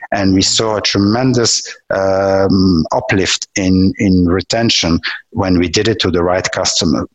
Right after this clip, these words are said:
So this is a, a very good example where in, in really literally in a few weeks of, uh, some basic analytics and some basic data mining, we were able to,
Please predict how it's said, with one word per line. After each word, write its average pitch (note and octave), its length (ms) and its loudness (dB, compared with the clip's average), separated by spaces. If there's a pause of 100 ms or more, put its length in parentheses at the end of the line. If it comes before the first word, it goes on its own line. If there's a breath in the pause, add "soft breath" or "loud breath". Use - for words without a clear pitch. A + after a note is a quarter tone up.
(140)
So F#2 200 0
this A2+ 340 0
is A2 180 0
a, F#2 160 0 (380 loud breath)
a G#2+ 140 0
very A#2 200 -2
good A2 200 0
example A#2 640 0
where F#2+ 360 0
in, F#2+ 460 2
in F#2+ 100 2
really A2+ 300 2
literally A2 460 2
in G2 100 4
a G2 60 0
few A#2+ 240 0
weeks C#3+ 400 0 (400 loud breath)
of, - 180 -2 (160)
uh, F#2 220 2
some - 380 0 (420)
basic A#2+ 320 0 (120)
analytics A2 680 0
and F2 140 0
some F#2 220 0
basic G#2 600 -2
data G2+ 300 0
mining, A2 500 2 (320 loud breath)
we G2+ 80 2
were G2 140 2
able G2 420 2 (140)
to, F2 400 0